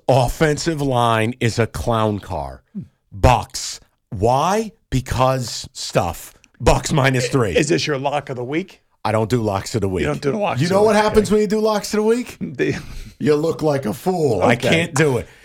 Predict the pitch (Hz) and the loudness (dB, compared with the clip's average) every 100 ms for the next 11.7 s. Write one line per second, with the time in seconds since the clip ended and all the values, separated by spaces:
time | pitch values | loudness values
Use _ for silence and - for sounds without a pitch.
0 | - _ - - 208 220 202 180 175 175 | -20 _ -6 0 2 2 -2 -2 0 0
1 | 170 - 165 165 170 170 139 147 139 120 | -2 2 4 4 2 0 2 2 0 2
2 | 139 135 151 131 113 - 127 123 - 78 | 0 0 0 0 -2 2 4 2 -4 -10
3 | - - 190 202 180 147 170 180 185 196 | -10 0 2 2 0 2 2 4 2 -4
4 | 156 185 175 156 160 170 147 165 - 147 | 2 2 2 -4 2 2 4 0 0 -6
5 | 160 170 175 185 - 156 170 165 143 160 | -2 0 2 0 -2 -2 -2 -2 -2 0
6 | 180 190 165 160 147 165 170 151 147 135 | 0 -2 -6 -4 0 0 -2 0 0 0
7 | 123 156 147 175 165 143 147 143 131 123 | 0 -2 0 -2 -4 -2 0 0 -2 -4
8 | - 165 160 156 131 120 104 147 151 - | -2 0 0 -2 -4 -2 -2 -4 -6 0
9 | 185 - - 196 196 139 123 _ - 170 | -2 -2 -6 -4 -4 -6 -8 _ -4 -4
10 | 185 - 135 143 147 165 147 139 151 139 | -4 -4 -4 -4 -4 -4 -4 -4 -4 -2
11 | 123 120 117 - 160 104 80 | -4 -6 -8 -12 -14 -14 -20